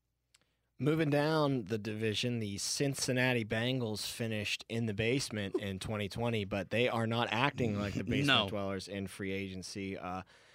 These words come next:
Speaker 1: their big losses, they lost Carl Lawson, they lose William Jackson the third, but they spent no time, uh,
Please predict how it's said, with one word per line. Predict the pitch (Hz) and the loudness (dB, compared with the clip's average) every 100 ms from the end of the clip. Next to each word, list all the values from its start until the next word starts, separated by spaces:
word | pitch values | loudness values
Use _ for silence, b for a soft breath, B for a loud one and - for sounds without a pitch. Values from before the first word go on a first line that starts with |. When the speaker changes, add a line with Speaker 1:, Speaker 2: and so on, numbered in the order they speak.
| b b | b b
Speaker 1:
their | 139 | 0
big | 127 156 147 | 4 4 6
losses, | 131 131 135 - 135 131 - | 4 4 2 -2 -4 -6 0
they | 117 | 2
lost | 110 117 123 - | 4 2 2 0
Carl | 123 113 | 2 2
Lawson, | 110 110 110 123 110 | 2 0 -2 -4 -2
they | 101 | -2
lose | 104 110 104 | -2 -4 -4
William | 110 104 101 | -4 -4 -4
Jackson | 104 101 98 110 101 - | -2 -4 -4 -6 -8 -10
the | 92 92 | -12 -10
third, | - 120 123 117 98 | -4 0 2 0 0
but | 110 98 b b b b | -2 -2 b b b b
they | 117 135 | 2 2
spent | - 143 107 | 2 0 2
no | 120 135 135 | 4 4 4
time, | 127 110 123 117 104 95 - | 2 -2 -2 -2 -4 -8 -6
uh, | 101 98 98 | -4 -2 -4